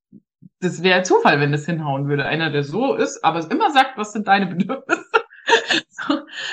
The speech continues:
Und zu der Zeit hatte ich tatsächlich noch einen anderen gedatet, der war so voll dieses Beuteschema, der hat drei Firmen gehabt, <laughs> dass ich mit, mit dem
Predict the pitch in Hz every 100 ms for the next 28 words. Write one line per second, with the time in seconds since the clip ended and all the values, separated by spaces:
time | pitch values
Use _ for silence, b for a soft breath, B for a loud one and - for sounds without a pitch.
0 | 311 - - - 208 - - 214 208 240
1 | 226 233 220 269 - 185 - 240 285 254
2 | 196 185 - 302 285 185 190 165 226 294
3 | 196 196 240 247 - 269 294 233 196 175
4 | - 202 175 202 190 170 - - 151 165
5 | - - 233 240 147 160 170 240 - 233
6 | - 330 240 254 330 240 285 226